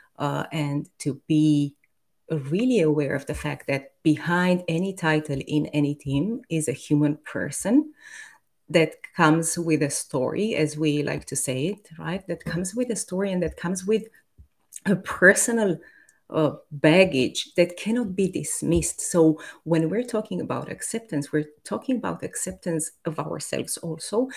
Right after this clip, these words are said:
and acceptance of our, um, uh, peers as human beings, not only as professionals, right? Because there might be good days, that might be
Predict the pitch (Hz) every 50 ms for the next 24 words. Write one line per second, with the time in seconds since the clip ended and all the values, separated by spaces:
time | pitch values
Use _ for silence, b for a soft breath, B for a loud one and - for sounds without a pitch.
0 | B B B - 185 180 175 - - - 226 - - 285 277 262 262 - - 190
1 | 190 - - - - - 175 165 160 160 160 - _ _ _ _ _ _ _ _
2 | _ _ _ 185 175 156 156 151 - 156 147 156 151 - - _ _ _ - 180
3 | 185 214 247 254 220 156 135 127 127 - - - - 180 180 180 - - - -
4 | 208 220 262 277 277 254 196 160 - - _ 180 185 208 254 247 196 143 143 147
5 | - - 196 - - 220 233 240 233 - 185 180 185 - _ - - 170 - -
6 | 156 147 147 - - - - - - - - - - - B B B B B B
7 | B B - 156 165 180 190 185 190 185 175 180 - 185 175 175 175 165 170 156
8 | 151 147 - 151 151 151 151 151 151 - _ _ _ _ _ _ _ 180 180 180
9 | 180 - 226 233 233 233 240 233 - - - 143 - 139 127 143 139 143 143 143
10 | 143 139 143 -